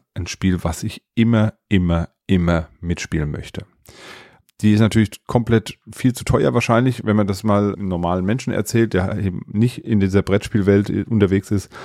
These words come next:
Aber wenn man mal schaut, was Spiele heute teilweise kosten, dann ist es irgendwie doch immer noch seinen Preis wert und es ist mehr als genug Luxus drin, dass man das Geld auch bezahlen kann. Gibt auch ein paar Dinge, die mir nicht so gut gefallen an der Version. Zum Beispiel finde ich auch die Trays,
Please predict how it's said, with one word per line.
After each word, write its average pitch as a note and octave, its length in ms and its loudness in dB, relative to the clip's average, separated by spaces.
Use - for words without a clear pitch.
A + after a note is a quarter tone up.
Aber F#2 200 2
wenn F#2 80 2
man G2 120 4
mal E2+ 120 2
schaut, F2+ 260 0
was F2+ 100 0
Spiele F2 280 0
heute F2 220 0
teilweise E2+ 460 2
kosten, - 520 -4
dann E2+ 180 2
ist F2+ 200 0
es E2+ 120 0
irgendwie F#2 380 0
doch E2+ 180 2
immer F#2 220 2
noch E2+ 100 2
seinen E2 240 0
Preis D#2+ 400 -2
wert D#2+ 240 2
und E2 100 0
es E2+ 100 -4
ist - 180 -4
mehr E2+ 140 4
als - 140 0
genug F2+ 480 0
Luxus F2+ 520 2
drin, F#2 380 2
dass - 220 -4
man D2 80 -2
das - 160 -4
Geld E2 200 -2
auch - 120 0
bezahlen - 480 -4
kann. - 260 -10
Gibt - 240 0
auch - 160 2
ein G2 80 0
paar F2 140 0
Dinge, G2 220 4
die E2+ 120 2
mir F2 100 4
nicht B2+ 200 4
so A2+ 120 2
gut G#2+ 160 2
gefallen G2+ 320 2
an G2 100 2
der F#2+ 120 6
Version. F2+ 480 2
Zum F2 160 -4
Beispiel F2 340 0
finde F2 260 -4
ich - 160 -10
auch E2+ 200 -6
die E2 340 -2
Trays, G2 520 4